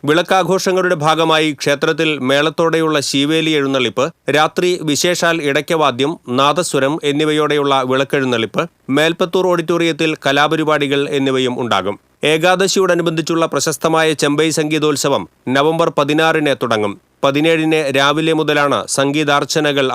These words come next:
ആരംഭിക്കുക. തുടക്കക്കാർ മുതൽ പ്രഗത്ഭർ വരെ ഗുരുവായൂരപ്പന് മുൻപിൽ സംഗീതാർച്ചന നടത്താനെത്തും.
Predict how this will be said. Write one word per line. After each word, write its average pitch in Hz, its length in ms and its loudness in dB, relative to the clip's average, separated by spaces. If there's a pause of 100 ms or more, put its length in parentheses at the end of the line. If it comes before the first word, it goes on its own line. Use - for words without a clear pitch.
ആരംഭിക്കുക. 120 520 0 (320)
തുടക്കക്കാർ 165 580 0
മുതൽ 170 180 0 (100)
പ്രഗത്ഭർ 156 520 0
വരെ 139 180 0 (220)
ഗുരുവായൂരപ്പന് 160 680 0
മുൻപിൽ 151 320 0 (220)
സംഗീതാർച്ചന 151 640 0
നടത്താനെത്തും. 127 720 0